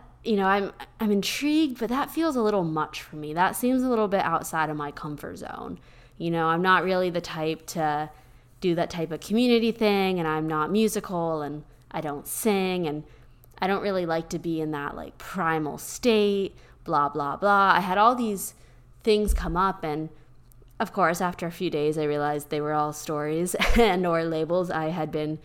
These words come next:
given or had given myself over the years, uh, you know, little excuses. And I thought, "Okay, well, how about I just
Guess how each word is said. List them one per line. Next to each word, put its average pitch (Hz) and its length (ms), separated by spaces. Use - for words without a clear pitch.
given 202 400
or 170 240
had 160 220
given 165 260
myself 165 640
over 170 200
the 156 120
years, 156 600
uh, 156 420
you 170 120
know, 165 100
little 165 200
excuses. 208 920
And 190 460
I 190 80
thought, 190 280
"Okay, 220 280
well, 190 320
how 202 200
about 254 220
I 214 140
just 175 600